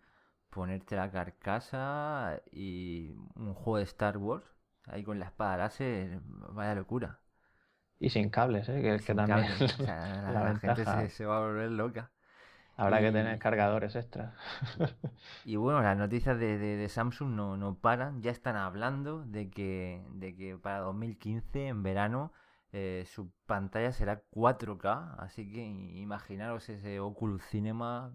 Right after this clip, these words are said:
Speaker 1: viendo una pantalla cuatro K, tres D, eh,
Speaker 2: Sí, yo, yo imagino que, que Gear V R lo podremos actualizar con otro, bueno, con el Note siguiente o cualquier otro dispositivo nuevo para aprovechar esa pantalla y quién sabe,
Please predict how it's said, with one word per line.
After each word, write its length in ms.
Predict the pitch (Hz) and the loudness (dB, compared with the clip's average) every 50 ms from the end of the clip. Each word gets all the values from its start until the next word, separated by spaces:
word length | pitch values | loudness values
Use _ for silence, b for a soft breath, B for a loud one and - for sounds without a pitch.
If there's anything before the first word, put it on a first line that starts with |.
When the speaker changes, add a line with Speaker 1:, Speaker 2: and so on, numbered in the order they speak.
| 123 120 | -16 -18
Speaker 1:
viendo 340 | - 101 98 101 101 98 101 | -16 -12 -10 -8 -8 -6 -4
una 140 | 98 101 92 | -4 -4 -4
pantalla 800 | 90 87 90 90 87 - 101 98 98 95 95 92 90 90 92 67 - _ _ _ _ _ _ _ _ _ _ _ _ _ _ _ _ _ | -4 -6 -6 -8 -8 -6 -6 -4 -4 -4 -4 -4 -6 -6 -8 -12 -14 _ _ _ _ _ _ _ _ _ _ _ _ _ _ _ _ _
cuatro 460 | - 107 110 107 95 - 98 101 92 | -4 -2 0 0 0 -2 -6 -6 -4
K, 240 | 98 98 104 101 - | -2 -2 -2 -2 -4
tres 340 | 113 92 101 95 90 85 | -4 -2 -2 -2 -4 -4
D, 100 | 87 95 98 104 113 117 110 104 98 92 92 95 95 | -4 -2 -2 -2 -2 -4 -4 -4 -4 -4 -4 -6 -6
eh, 60 | 92 95 - - - - - - 104 - _ _ _ _ _ _ _ _ _ _ _ | -8 -10 -14 -16 -18 -16 -14 -16 -16 -18 _ _ _ _ _ _ _ _ _ _ _
Speaker 2:
Sí, 220 | - - - 120 | -12 -6 -4 -2
yo, 120 | 107 107 104 | 0 0 0
yo 180 | 107 107 107 | 0 2 2
imagino 460 | 107 117 117 - - - 117 113 113 110 | 2 4 2 2 2 2 4 4 6 6
que, 360 | 110 104 104 107 - - - _ _ - | 6 6 6 4 2 -2 -8 _ _ 0
que 140 | - 101 | 2 4
Gear 220 | 104 107 107 107 107 | 6 8 8 8 8
V 140 | 110 107 104 | 6 6 6
R 260 | 104 107 113 117 117 | 6 6 4 2 2
lo 160 | 107 104 104 | 0 0 2
podremos 420 | 104 101 104 104 104 104 104 104 | 2 4 4 4 2 2 2 2
actualizar 640 | 98 101 - - 101 98 95 95 - 104 98 95 - | 0 0 0 0 0 0 0 2 2 2 2 2 -2
con 200 | - - 104 101 | -6 -4 -2 0
otro, 560 | 98 98 95 98 95 95 95 95 104 107 110 - - _ _ | 0 2 2 2 4 4 4 2 0 -2 -4 -8 -12 _ _
bueno, 180 | - 117 107 90 | 0 0 2 2
con 160 | - 98 95 | 2 2 2
el 180 | 98 92 107 110 | 0 0 2 4
Note 300 | 110 110 107 104 107 - - - | 6 6 6 6 4 0 -8 -20
siguiente 560 | - - - - 101 120 127 123 117 - 117 | -8 -4 2 4 4 4 4 4 4 4 6
o 120 | 110 107 | 6 6
cualquier 280 | 104 101 104 - - 104 | 6 4 2 2 2 2
otro 120 | 101 101 104 | 4 4 2
dispositivo 600 | 101 - - 104 - 104 104 107 107 107 104 107 | 2 0 -2 -2 0 2 2 4 4 4 4 2
nuevo 380 | 107 110 113 113 117 131 135 b b b b b b _ _ _ _ _ _ | 2 2 2 4 2 0 -2 b b b b b b _ _ _ _ _ _
para 180 | - 101 101 101 | 0 2 2 2
aprovechar 440 | 101 - 101 98 98 98 - 107 101 | 2 2 2 2 2 2 4 4 4
esa 220 | 101 98 - 101 | 4 4 2 2
pantalla 540 | 101 98 98 - - - 117 117 120 120 117 | 4 2 2 2 2 2 4 4 6 4 4
y 60 | 110 | 4
quién 140 | 107 104 110 | 2 0 2
sabe, 360 | - - 117 110 - - - | 4 4 4 4 2 0 -8